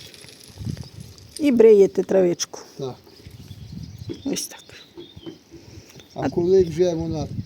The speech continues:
Speaker 2: тупіша, значить брати і клепати. Ну, звичайно, якби ця коса не є дуже сталева, бо це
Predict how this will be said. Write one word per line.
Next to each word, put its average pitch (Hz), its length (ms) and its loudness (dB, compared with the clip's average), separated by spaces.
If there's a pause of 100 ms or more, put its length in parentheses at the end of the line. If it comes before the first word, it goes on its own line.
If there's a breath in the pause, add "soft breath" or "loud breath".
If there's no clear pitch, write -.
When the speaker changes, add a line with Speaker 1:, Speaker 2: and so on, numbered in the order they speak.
Speaker 2:
тупіша, 190 640 -2
значить 156 360 -10 (120)
брати 185 360 -6
і 165 60 -8
клепати. 120 540 -10 (460 soft breath)
Ну, 202 120 0
звичайно, 185 560 0
якби 151 360 2 (300 soft breath)
ця 202 220 0
коса 180 560 -4
не 185 180 0
є 202 220 0
дуже 139 320 -4
сталева, 120 640 -4
бо 135 180 -6
це 160 320 -6